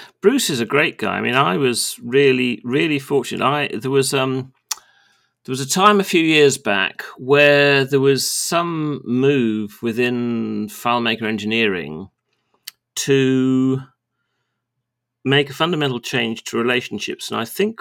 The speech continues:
what it was, I think what they were going to do was say that you couldn't have a relationship between something with no records in it and something which had records, which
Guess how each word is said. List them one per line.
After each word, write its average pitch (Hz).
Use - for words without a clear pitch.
what 131
it -
was, 101
I 110
think 175
what -
they 147
were 135
going 123
to -
do 107
was 101
say 127
that 120
you 127
couldn't 156
have 101
a 117
relationship 117
between 120
something 135
with 120
no 117
records 110
in 107
it -
and 107
something 113
which 107
had 113
records, -
which -